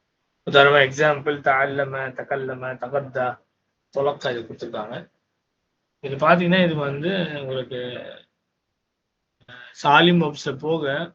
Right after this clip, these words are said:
மற்றது வந்து நாக்கிஸ் வப்ல ரெண்டு, ஒரு எக்ஸாம்பிள் கொடுத்துருக்காங்க. தகத்தா, தொலக்கா. சரி, ஒண்ணு. ரெண்டாவது முதாரி ஃபார்ம். இதோட ஃப-, மாதி ஃபார்ம் பார்த்துட்டோம். முதாரி.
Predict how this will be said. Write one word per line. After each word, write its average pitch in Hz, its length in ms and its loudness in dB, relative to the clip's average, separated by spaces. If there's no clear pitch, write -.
மற்றது 135 320 -12
வந்து 135 280 -10
நாக்கிஸ் 175 480 -2
வப்ல 147 540 -2
ரெண்டு, 127 540 -10
ஒரு 127 180 -10
எக்ஸாம்பிள் 131 340 -8
கொடுத்துருக்காங்க. 113 420 -14
தகத்தா, 135 520 -4
தொலக்கா. 113 440 -10
சரி, 123 240 -6
ஒண்ணு. 127 680 -4
ரெண்டாவது 170 280 8
முதாரி 185 320 8
ஃபார்ம். 175 40 4
இதோட 131 440 -2
ஃப-, 135 440 -6
மாதி 151 240 -2
ஃபார்ம் 131 240 -10
பார்த்துட்டோம். 131 440 -8
முதாரி. 131 500 -4